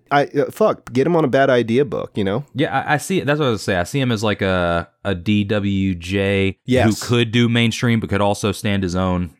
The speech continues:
Speaker 1: Yes, but I,
Speaker 2: Uh,
Speaker 1: at,
Speaker 2: doing
Speaker 1: yeah, at the same time, I, I could see him still doing smaller projects
Speaker 2: Mm-hmm.
Speaker 1: put out by smaller publishers. But, I mean, I don't know. Would you consider Floating World a small publisher?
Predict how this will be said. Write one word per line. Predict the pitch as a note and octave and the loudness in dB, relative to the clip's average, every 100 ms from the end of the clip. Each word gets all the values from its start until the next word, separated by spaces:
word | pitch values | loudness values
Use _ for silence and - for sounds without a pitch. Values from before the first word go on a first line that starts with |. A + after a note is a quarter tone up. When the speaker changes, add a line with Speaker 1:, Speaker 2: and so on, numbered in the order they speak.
| _ | _
Speaker 1:
Yes, | B2 A2 - - | -4 -4 -4 -2
but | D3 C#3 | 2 4
I, | D3 | 2
Speaker 2:
Uh, | F2+ | 2
Speaker 1:
at, | F#3+ | 0
Speaker 2:
doing | G2+ G2 | 2 2
Speaker 1:
yeah, | - | 2
at | D#3+ F3 | 0 0
the | D#3+ | 0
same | - E3+ | 2 0
time, | C#3 G3+ D#3+ A2+ | 2 2 2 2
I, | A2 A#2 A2 | 0 2 2
I | |
could | B2 A#2 | 0 -4
see | - D3 B2+ | -4 -2 2
him | B2+ A2+ G#2 G2+ F#2+ - - | 2 2 0 -2 -4 -10 -10
still | - - E3 D3 | -10 0 2 2
doing | A#2 D3 D3+ A#2+ A2 G#2+ - - | 2 2 4 2 0 -4 -8 -14
smaller | - C#3 E3+ D3 | 0 2 4 2
projects | C3 A2 G#2 F2+ F#2 - - - _ _ - | 2 2 2 0 0 -6 -14 -16 _ _ -8
Speaker 2:
Mm-hmm. | F2+ | 0
Speaker 1:
put | B2+ | 2
out | A#2+ A2+ | 2 2
by | B2 G#2+ | 0 0
smaller | - C#3 D#3+ | 0 2 2
publishers. | C#3 C3+ C#3 C3+ - G2+ F2 F#2 - - | 2 0 0 0 0 -2 -2 -6 -12 -2
But, | C3 B2 A#2 - - - _ _ _ | 0 2 0 -2 -16 -20 _ _ _
I | D3+ | 0
mean, | D3+ | 4
I | F3+ | 4
don't | C3 | 2
know. | |
Would | G#2+ A#2+ | 0 0
you | D3 | 0
consider | D3+ D#3 C#3+ | 0 2 0
Floating | - A#2+ C3+ C#3 | 2 2 2 2
World | C#3+ D3 | 2 2
a | |
small | C#3 C#3 C3+ | 0 -2 0
publisher? | C#3 C#3 D3 D#3+ | 2 0 -2 -6